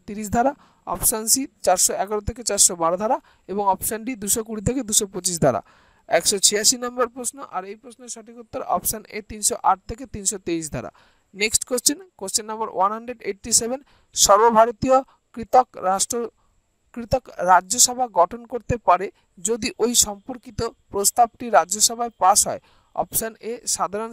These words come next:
সংখ্যাগরিষ্ঠতায়, অপশন বি এক তৃতীয়াংশ সংখ্যাগরিষ্ঠতায়, অপশন সি দুই তৃতীয়াংশ সংখ্যাগরিষ্ঠতায় এবং অপশন ডি হচ্ছে কোনোটাই নয়। একশো সাতাশি নম্বর প্রশ্ন, আর এই প্রশ্নের সঠিক উত্তর হচ্ছে অপশন সি দুই তৃতীয়াংশ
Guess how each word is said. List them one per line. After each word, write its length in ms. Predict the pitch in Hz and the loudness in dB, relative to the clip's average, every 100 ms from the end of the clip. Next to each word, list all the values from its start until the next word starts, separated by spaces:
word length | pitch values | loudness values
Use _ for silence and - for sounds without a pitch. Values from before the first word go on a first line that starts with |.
| 226 | -4
সংখ্যাগরিষ্ঠতায়, 840 | 214 202 226 202 208 - 214 262 - - | -4 -6 -4 -4 -4 -6 0 0 2 -6
অপশন 280 | - - 226 220 | -4 -6 -6 -4
বি 80 | 277 _ _ _ 196 | -4 _ _ _ -2
এক 60 | 208 - | -2 -4
তৃতীয়াংশ 480 | 233 233 247 240 233 262 370 _ - | -16 -6 -2 0 4 4 2 _ -6
সংখ্যাগরিষ্ঠতায়, 840 | 202 196 233 214 220 - 233 262 - 180 | -6 -4 -4 -2 -2 -4 -4 -4 -2 -4
অপশন 260 | - 233 226 | -4 -6 -2
সি 100 | 269 294 _ _ _ 208 | -2 -2 _ _ _ -10
দুই 100 | 233 | -10
তৃতীয়াংশ 400 | 220 220 247 233 254 240 | -10 -4 -2 0 2 2
সংখ্যাগরিষ্ঠতায় 680 | 214 220 233 233 - 240 285 - | 0 -10 -8 -6 -6 -4 -6 -6
এবং 120 | 202 175 | -8 -4
অপশন 260 | 180 - 226 220 | -4 -6 -10 -10
ডি 80 | 233 | -10
হচ্ছে 180 | 220 - 320 | -4 -6 -4
কোনোটাই 360 | 202 208 202 190 | -8 -4 -6 -4
নয়। 160 | 143 104 _ _ _ - 170 | -8 -10 _ _ _ -8 -4
একশো 200 | - 196 - | -2 2 2
সাতাশি 340 | 196 214 254 240 | 2 0 0 -2
নম্বর 220 | 247 247 233 | -4 -4 -2
প্রশ্ন, 240 | 226 226 285 320 _ _ - | -2 -2 -2 -8 _ _ 2
আর 80 | 180 - 220 | 2 2 -14
এই 80 | 233 | -12
প্রশ্নের 360 | 214 220 226 196 - | -8 -6 -4 -4 -2
সঠিক 300 | 214 220 247 254 | -2 -6 -14 -12
উত্তর 180 | - 247 | -8 -6
হচ্ছে 220 | 233 - 330 _ _ - 185 | -4 -4 -4 _ _ -12 -12
অপশন 280 | 190 - 233 214 | -10 -14 -10 -10
সি 100 | 269 349 180 | -8 -10 _
দুই 140 | 170 240 208 | -14 -14 -18
তৃতীয়াংশ 480 | 214 247 226 220 | -20 -8 -8 -2